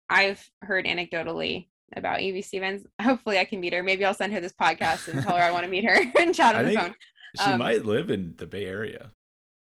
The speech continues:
Speaker 1: Yeah, I, I, I've spoken to her in-law interest, one of her in-, brother-in-law, I think, who's founded a company because I was working as an investor and he started a company. Um, but I've never met her. So yeah, I'll,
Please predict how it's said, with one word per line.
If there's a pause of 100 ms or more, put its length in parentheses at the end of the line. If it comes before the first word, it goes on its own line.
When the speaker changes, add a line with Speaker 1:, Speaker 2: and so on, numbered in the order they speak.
Speaker 1:
Yeah,
I,
I, (240)
I've
spoken
to
her
in-law
interest, (380)
one
of
her
in-,
brother-in-law,
I
think,
who's (260)
founded
a
company (160)
because
I
was (420)
working
as
an
investor
and
he (120)
started
a
company. (540)
Um, (680)
but
I've
never
met
her.
So (220)
yeah,
I'll,